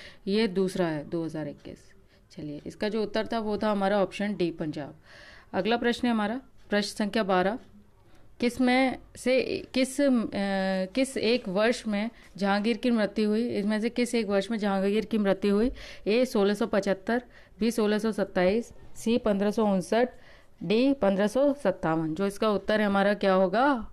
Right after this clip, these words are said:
ऑप्शन जहांगीर की मृत्यु, ऑप्शन बी सोलह सौ सत्ताईस में। अगला प्रश्न है हमारा, प्रश्न संख्या तेरह, कौन सा अनुच्छेद पैंतीस वर्ष की आयु को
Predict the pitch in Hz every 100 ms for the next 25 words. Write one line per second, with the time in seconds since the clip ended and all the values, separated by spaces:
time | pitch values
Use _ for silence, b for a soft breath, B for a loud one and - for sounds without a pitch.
0 | - - 185 180 247 269 311 - - -
1 | - - _ _ - 180 190 185 208 214
2 | 226 214 214 285 330 - - 175 180 285
3 | 320 330 170 190 156 - - 185 180 -
4 | - 180 - 151 143 87 87 - - b
5 | b b b b b - 185 226 254 269
6 | 262 254 226 240 233 214 226 220 220 226
7 | 202 208 262 - - b b b b b
8 | _ - 233 262 277 254 233 254 247 202
9 | 190 240 233 220 202 233 208 208 214 208
10 | 208 226